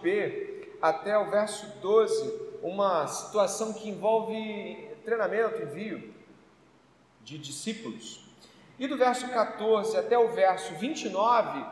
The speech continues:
um trecho muito grande, que traz a, a retrospectiva, sim, aqui, na altura de como as coisas estão acontecendo, é uma retrospectiva.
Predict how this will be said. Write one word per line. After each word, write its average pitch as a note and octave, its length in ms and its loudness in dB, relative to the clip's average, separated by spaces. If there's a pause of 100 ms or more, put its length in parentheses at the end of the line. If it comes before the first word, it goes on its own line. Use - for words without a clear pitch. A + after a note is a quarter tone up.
(280)
um G#3 100 -6
trecho C4 360 -2 (340)
muito D#4+ 400 0
grande, C#3+ 420 -4 (920)
que A3+ 80 -16
traz G#3+ 420 2
a, G#3 60 0
a E3+ 480 2
retrospectiva, G3+ 1120 -2
sim, D#3+ 380 -8
aqui, F3+ 340 -4
na D3 120 0
altura G3+ 880 0
de D#3+ 100 -10
como F3+ 260 2
as E3 120 -2
coisas F3 200 -4
estão D#3+ 200 -2
acontecendo, D#3+ 420 -4
é - 20 0
uma G#3+ 140 2
retrospectiva. A3 880 -2